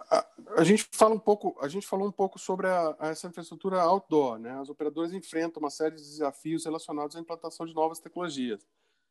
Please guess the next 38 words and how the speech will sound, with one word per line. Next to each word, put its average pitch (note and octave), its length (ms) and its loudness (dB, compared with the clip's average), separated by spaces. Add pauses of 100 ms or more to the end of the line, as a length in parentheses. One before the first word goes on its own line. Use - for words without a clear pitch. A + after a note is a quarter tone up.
(380)
Aí - 140 6
que - 80 6
a - 60 4
solução G3 320 0
de G3 100 -2
rádio, D#3+ 380 2
que - 80 -20
facilita D3 440 -6
tanto F#3 280 -6
a - 20 -2
atualização D3 560 -4
de B2+ 80 -6
gigabit C3+ 540 -2
e - 20 2
L A#2+ 80 0
T A#2 100 -8
E A#2+ 180 2
quanto C3 260 -4
a - 20 -8
evolução A#2 340 -6
para A2+ 140 -10
o - 20 -8
cinco A2+ 300 -8
G A2 480 0
novo A2+ 300 -2
rádio, D#3 360 4
se - 120 -8
torna F3 200 0
mais F3 140 0
importante. - 500 -2 (520)
Tanto G3 200 6
antena E3 300 6
multibanda, D3+ 560 4
multiporta, D3 560 2
solução C#3 400 -4
de C#3+ 80 -2
antena C3+ 340 -4 (300)
ativas, A#2+ 760 0